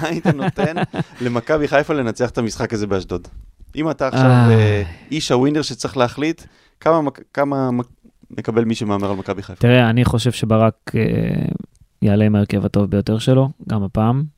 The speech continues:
Speaker 1: אני אעשה קצת רוטציה, אתה יודע, אנשים,
Speaker 2: אה,
Speaker 1: אה,
Speaker 2: אני לא מאמין. אין לו
Speaker 1: בכלל
Speaker 2: גם,
Speaker 1: לא
Speaker 2: אין לו גם
Speaker 1: רוטציה?
Speaker 2: יכולת, בוא, צריך לשים פה גם כוכבית קטנה לגבי המשחק הזה, גם מול פריס סן ז'רמן,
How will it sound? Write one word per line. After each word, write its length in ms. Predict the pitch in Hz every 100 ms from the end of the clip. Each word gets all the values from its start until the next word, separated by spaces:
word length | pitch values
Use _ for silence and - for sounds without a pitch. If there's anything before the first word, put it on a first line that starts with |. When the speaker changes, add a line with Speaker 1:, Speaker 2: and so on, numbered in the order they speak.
| _ _
Speaker 1:
אני 60 | -
אעשה 180 | - 359
קצת 240 | - -
רוטציה, 380 | 87 - 87 80
אתה 40 | 87
יודע, 180 | 110
אנשים, 320 | 90 80 104 107
Speaker 2:
אה, 60 | 107
Speaker 1:
אה, 240 | 113 131 135
Speaker 2:
אני 160 | 131
לא 100 | 127
מאמין. 400 | 127 117 120 127 143 _ _ _ _ _ 113 117 -
אין 120 | 240
לו 80 | 330
Speaker 1:
בכלל 100 | 262
Speaker 2:
גם, 60 |
Speaker 1:
לא 40 | 190
Speaker 2:
אין 100 | 160
לו 60 |
גם 60 | 190
Speaker 1:
רוטציה? 140 | 196
Speaker 2:
יכולת, 300 | 240 262 240 156
בוא, 140 | 190 - - -
צריך 180 | - 160
לשים 180 | 165 147
פה 100 | 170
גם 100 | 131
כוכבית 300 | - 117 147
קטנה 380 | - 127 127 113
לגבי 320 | 104 107 113
המשחק 320 | 113 - 117
הזה, 120 | 117
גם 140 | 113 120
מול 120 | 120
פריס 220 | 110 110
סן 80 | 117
ז'רמן, 360 | 110 104 110